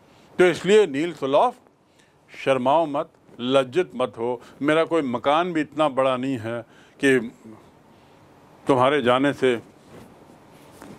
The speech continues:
कुछ अंतर पड़े, और हम लोग अकेले ही रह रहे हैं। इतने बड़े मकान में मैं रहता हूँ और मेरी बेटी रहती, सबसे बड़ी बेटी। तुमको तो पता ही है कि मेरी पत्नी एलिजाबेथ की डेथ हो गई है, मेरे बच्चे बाहर चले गए हैं।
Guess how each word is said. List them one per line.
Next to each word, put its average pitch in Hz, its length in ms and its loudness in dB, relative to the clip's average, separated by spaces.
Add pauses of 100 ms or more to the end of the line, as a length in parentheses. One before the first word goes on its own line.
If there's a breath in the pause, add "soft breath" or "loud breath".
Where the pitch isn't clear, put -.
(600)
कुछ 131 160 2
अंतर 117 280 2
पड़े, 120 320 2 (320 loud breath)
और 202 300 2 (1160 loud breath)
हम 233 140 6
लोग 277 140 8
अकेले 220 340 4
ही 294 80 4
रह 147 180 2
रहे 110 140 -2
हैं। - 320 -14
इतने 240 220 -4
बड़े 208 180 4
मकान 170 360 0
में 202 140 -6
मैं 160 220 2
रहता 214 300 -2
हूँ 262 180 -2
और 254 100 -4
मेरी 139 240 -6
बेटी 247 300 -4
रहती, 190 300 -2
सबसे 151 300 -8
बड़ी 117 200 -6
बेटी। 104 360 -8 (420 loud breath)
तुमको 208 240 4
तो 233 100 4
पता 220 240 2
ही 247 120 2
है 233 120 4
कि 208 120 0
मेरी 185 240 4 (320)
पत्नी 175 260 0
एलिजाबेथ 170 460 0
की 165 160 -4
डेथ 165 280 0
हो 165 120 -2
गई 160 160 -2
है, 160 180 0
मेरे 147 260 -4
बच्चे 135 300 -4
बाहर 139 260 0
चले 151 280 -6
गए 143 180 -4
हैं। 139 160 -10